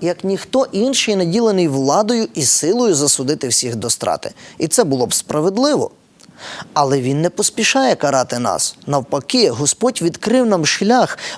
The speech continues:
прямуючи яким ми звільняємось від розплати за свої беззаконня. Можливо, ви вважаєте себе непоганою людиною.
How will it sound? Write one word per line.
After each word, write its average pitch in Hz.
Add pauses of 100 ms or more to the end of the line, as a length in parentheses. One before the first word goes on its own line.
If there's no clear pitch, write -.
прямуючи 202
яким 208
ми 214
звільняємось 185
від 151
розплати 160
за 135
свої 151
беззаконня. 113 (460)
Можливо, 175
ви 175
вважаєте 170
себе 127
непоганою 113
людиною. 80